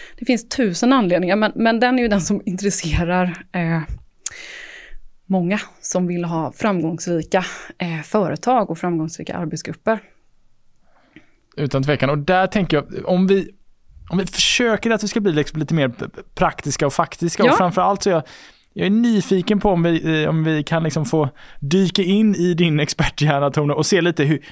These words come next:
Speaker 1: Ja.
Speaker 2: hur jobbar du med, och, och jag tänker att vi utgår då från en, en, en grupp, ett, ett team, och du vill
Speaker 1: Mm.
Speaker 2: skapa psykologisk trygghet i den här gruppen, i det här teamet. Hur tacklar du problemet? Och, och jag tänker om vi börjar lite i så här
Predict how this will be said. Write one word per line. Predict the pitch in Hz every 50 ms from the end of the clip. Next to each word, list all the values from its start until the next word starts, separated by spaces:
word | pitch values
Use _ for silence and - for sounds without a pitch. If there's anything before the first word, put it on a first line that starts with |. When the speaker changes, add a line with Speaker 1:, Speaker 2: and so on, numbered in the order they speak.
| - - _
Speaker 1:
Ja. | - 220
Speaker 2:
hur | 233 208
jobbar | 202 233 247 233 196 170 160 160 - 240 233
du | 208 214 220 185 165 160 156
med, | 165 165 160 151 139 127 123 - - - - _ _
och, | 170 160
och | 165 185 185
jag | 190 170
tänker | 214 208 196 202
att | 196
vi | 220
utgår | 202 202 165 - - 240 233
då | 190
från | 135 151 143 -
en, | 147 135 131 -
en, | - 127 117 - - _ _ -
en | - 123 110
grupp, | 117 135 214 254 - _ _ - - - - - - -
ett, | 135 123 - -
ett | 120 117 -
team, | - 190 196 156 170 202 214 202 202 - - - - - -
och | - - - 190 185
du | 208 190
vill | 190 226
Speaker 1:
Mm. | 247 277
Speaker 2:
skapa | 311 370 - - 254 233 - - - - - - 240
psykologisk | - - 240 - 262 226 185 143 131 120 -
trygghet | 160 156 120 107 110 110 107 - - - - - - -
i | 165 208 226
den | 233 214 165
här | 160 147
gruppen, | 135 127 107 - - 120 117
i | 139
det | 127 120
här | 113
teamet. | - - 120 107 107 107 101 - - - _ _ _ _ _ _ _ _ _ _ _ _ _ _ _ _ _ _ _ _ _ _ _ _ _ _ _
Hur | - 180
tacklar | 165 - 190 170 - - 139
du | 135 131
problemet? | - 160 160 190 180 131 110 - -
Och, | 151 165
och | 165 185
jag | 185 180
tänker | - 202 180 185
om | 180 180
vi | 175
börjar | 165 160 214 208 196 175 165 170 190 202
lite | 220 214 208 - - 170 160
i | 151
så | - - 143
här | 120 113 110